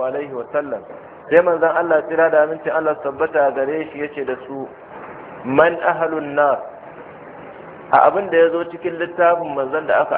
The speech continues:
aiko muku, abin da ya zo muku na bayanai na ilimi,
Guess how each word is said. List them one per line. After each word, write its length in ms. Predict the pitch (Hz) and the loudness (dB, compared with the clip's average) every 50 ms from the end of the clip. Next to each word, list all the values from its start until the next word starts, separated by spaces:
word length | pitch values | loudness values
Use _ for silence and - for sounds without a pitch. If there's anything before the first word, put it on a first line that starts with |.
| - - | -2 -2
aiko 340 | 127 - - - 143 143 143 | -2 -4 -4 -6 -6 -6 -4
muku, 220 | 139 135 - - - - - - - - - - - - - - - - - - - - - - - | -4 -6 -8 -10 -14 -18 -18 -18 -18 -18 -18 -18 -18 -18 -18 -18 -18 -18 -18 -18 -18 -18 -4 2 4
abin 340 | 120 131 - - - 185 175 | 4 4 4 4 2 2 4
da 80 | 170 | 4
ya 80 | 175 170 | 4 4
zo 100 | 170 180 | 4 2
muku 240 | 180 180 180 180 165 151 | 2 2 2 4 4 4
na 100 | 165 165 | 6 4
bayanai 440 | 151 156 151 143 139 147 151 151 | 6 6 6 6 4 4 2 0
na 80 | 156 156 | 0 -2
ilimi, 420 | - - 165 143 131 117 113 113 | -2 -2 -4 -4 -6 -6 -8 -10